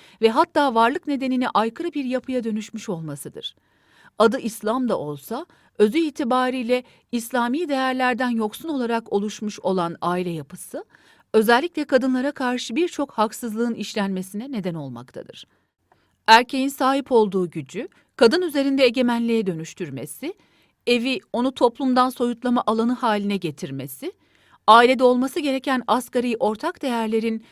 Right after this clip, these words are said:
ve sorumlulukların yok edilmesi veya kötüye kullanması, aile ortamlarını mutsuz insanların bir arada yaşamak zorunda bırakıldığı mecburi mekanlara dönüştürmüştür. Aile ile kamusal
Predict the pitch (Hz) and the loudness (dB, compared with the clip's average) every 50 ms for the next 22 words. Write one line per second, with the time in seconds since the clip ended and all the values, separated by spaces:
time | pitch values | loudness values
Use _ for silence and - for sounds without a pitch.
0 | _ _ _ - 254 247 - - 247 220 220 214 214 214 208 220 214 - 226 214 | _ _ _ 2 2 2 4 0 0 0 2 2 2 2 2 0 0 0 -2 0
1 | 208 214 208 196 233 277 - 269 240 170 170 147 147 131 127 156 - - - 294 | 0 0 2 2 0 0 0 -2 -4 -4 -4 -6 -6 -8 -8 -10 -12 -12 -12 -12
2 | 415 - _ _ _ _ _ 240 240 247 247 254 247 247 247 214 - - 226 220 | -12 -12 _ _ _ _ _ 4 6 6 6 4 2 -2 -6 -6 -4 -2 -2 -2
3 | 220 - 220 190 165 165 156 151 151 127 139 147 - - 254 370 - _ _ _ | -2 -2 -6 -6 -4 -6 -6 -6 -8 -10 -10 -12 -14 -12 -12 -14 -14 _ _ _
4 | _ _ _ _ _ _ - 226 339 349 339 269 349 339 320 294 - 302 277 262 | _ _ _ _ _ _ 8 8 8 8 6 4 2 0 -2 -2 0 0 0 2
5 | 254 262 254 262 247 254 254 240 - _ _ _ _ - 247 262 247 - - 370 | 2 0 0 0 0 0 -2 -4 -8 _ _ _ _ -4 -2 -2 -2 -2 -2 -2
6 | 330 302 277 269 262 - 302 277 262 262 262 269 262 247 226 285 311 302 277 269 | 0 2 0 0 0 -2 -2 0 0 0 0 0 0 0 0 0 0 0 -2 0
7 | 247 262 247 240 240 - 269 240 240 254 - - 247 240 233 226 220 220 190 196 | -2 0 0 0 0 -2 -2 -2 -2 -4 -4 -4 -4 -2 -2 0 -2 0 -2 -2
8 | 175 190 190 - 208 185 170 156 160 156 156 185 254 277 _ _ _ _ _ _ | -4 -4 -4 -4 -4 -4 -4 -4 -6 -6 -6 -6 -8 -12 _ _ _ _ _ _
9 | _ 226 240 247 226 214 220 247 247 233 254 269 254 240 226 - 240 208 196 190 | _ 4 4 4 4 2 -4 -4 -2 -2 -2 -2 -2 -2 -2 -2 -2 -2 -2 -2
10 | 180 170 151 151 135 135 135 - - 143 127 - - - - - - - - - | -2 -4 -4 -6 -8 -8 -10 -10 -12 -12 -12 -12 -14 -16 -16 -16 -18 -20 -20 -20
11 | _ _ _ _ _ _ _ _ _ _ _ _ _ _ _ _ - 220 220 220 | _ _ _ _ _ _ _ _ _ _ _ _ _ _ _ _ 8 8 8 8
12 | 220 220 254 269 277 247 247 247 - 285 240 226 233 226 - 262 247 | 6 2 0 -2 0 -2 -2 -2 -2 -2 -2 -2 -2 -2 -2 -2 -2